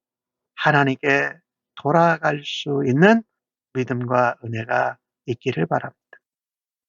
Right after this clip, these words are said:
하나님은 심판 중에도, 징계 중에도 하나님은 긍휼을 베푸시고 은혜를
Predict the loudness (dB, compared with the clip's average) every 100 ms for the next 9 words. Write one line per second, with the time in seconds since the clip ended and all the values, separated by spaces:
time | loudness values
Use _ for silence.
0 | _ _ 0 2 2 2 2 4 4 2
1 | 2 -2 -2 -4 -6 _ _ _ _ -4
2 | 0 2 0 -2 -8 -8 0 0 -2 _
3 | _ _ _ _ _ _ _ _ _ _
4 | -4 0 2 0 0 2 2 2 0 -2
5 | _ _ _ _ _ -8 -6 -4 -4 -2
6 | -2 -2 _ _ _ _ 0 2 4 4
7 | 4 2